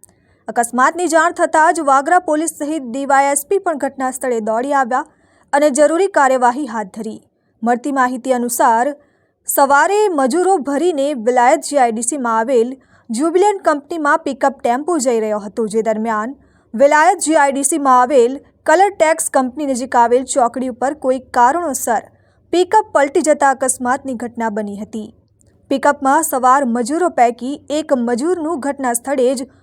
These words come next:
મોત નીપજ્યું છે, તેમજ વધુ ઈજાઓના પગલે અન્ય એક કામદારનું પણ ટૂંકી સારવાર બાદ મોત નીપજ્યું, જ્યારે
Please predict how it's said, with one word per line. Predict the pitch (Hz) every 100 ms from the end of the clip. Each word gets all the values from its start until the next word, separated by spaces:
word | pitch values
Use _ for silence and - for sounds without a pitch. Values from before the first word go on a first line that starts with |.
| _ -
મોત | 233 277 349
નીપજ્યું | 294 254 202 233
છે, | 196 254 - _ _ _ _ _ -
તેમજ | 262 262 277
વધુ | 285 269 349
ઈજાઓના | 359 277 311 311 330 -
પગલે | 262 254 277 294
અન્ય | 262 254 247
એક | 269 277 -
કામદારનું | 240 233 233 254 320 320
પણ | 262 277
ટૂંકી | 277 233 254
સારવાર | - 240 233 233 285
બાદ | 240 233 247 254
મોત | 226 220 240 247
નીપજ્યું, | 247 208 - 220 220 - _ _ -
જ્યારે | 214 311 285 233